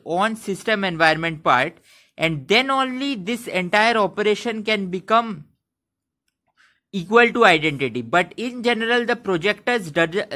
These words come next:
doesn't complete the entire space. The projectors are speaking, uh, is less than identity generally, uh, after normalization. So they are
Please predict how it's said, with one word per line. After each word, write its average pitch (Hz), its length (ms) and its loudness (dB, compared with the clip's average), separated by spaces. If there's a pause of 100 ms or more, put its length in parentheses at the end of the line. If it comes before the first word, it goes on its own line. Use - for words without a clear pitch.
(200)
doesn't 220 500 0 (300)
complete 226 640 -4 (540)
the 175 420 0
entire 196 480 2
space. 156 600 -4 (580)
The 160 120 -2
projectors 220 720 0
are 208 440 4 (280)
speaking, 226 760 -8 (280)
uh, 147 580 6 (300)
is 185 220 -4
less 226 340 4
than 254 220 2
identity 165 720 0
generally, 123 680 -6 (560)
uh, 131 360 -2
after 175 340 2
normalization. 151 880 0
So 156 100 -4
they 151 160 0
are 156 240 2